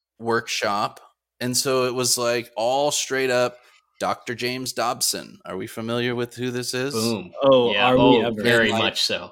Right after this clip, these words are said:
Speaker 1: having to, like, read and listen to his stuff where it's like, well, looking at a magazine, you know, if you use, is fine, but if you use it for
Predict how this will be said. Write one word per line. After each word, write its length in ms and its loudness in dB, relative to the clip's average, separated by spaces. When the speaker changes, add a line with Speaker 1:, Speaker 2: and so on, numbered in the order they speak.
Speaker 1:
having 240 -2
to, 60 -2
like, 160 0
read 400 -6
and 180 -6
listen 360 -2
to 60 -6
his 260 -4
stuff 320 2
where 100 0
it's 140 -4
like, 240 -2
well, 580 4
looking 320 -2
at 120 4
a 40 -2
magazine, 880 0
you 160 0
know, 220 -2
if 180 -10
you 80 -4
use, 420 -6
is 180 -4
fine, 460 -2
but 120 -2
if 140 -8
you 260 -8
use 300 -4
it 120 -8
for 400 -10